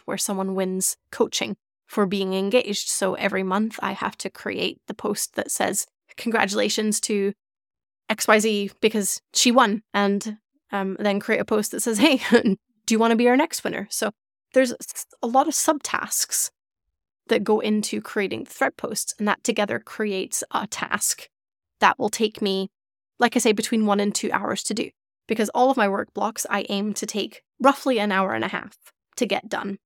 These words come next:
So I bundle small tasks together in groups that make sense so that I have one, one and a half hours. What, what can I get done? And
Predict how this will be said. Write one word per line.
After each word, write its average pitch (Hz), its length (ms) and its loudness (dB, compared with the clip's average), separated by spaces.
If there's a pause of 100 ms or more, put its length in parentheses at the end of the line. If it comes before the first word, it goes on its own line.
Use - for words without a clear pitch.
(920)
So - 220 -4
I 202 160 2
bundle 220 640 0
small 208 340 0
tasks - 480 -4
together 220 480 -6 (300)
in 208 220 -2
groups - 540 -6 (360)
that - 100 -2
make 208 240 -4
sense - 480 0 (240)
so - 180 -2
that 202 160 2
I 196 60 0
have 196 220 -4
one, 262 240 2 (140)
one 285 180 2
and 330 120 2
a 269 40 2
half 233 200 -4
hours. 190 460 -2
What, 226 320 -2
what 220 240 0
can 247 80 -4
I 240 80 0
get 214 160 -2
done? 202 180 -2
And 220 160 -6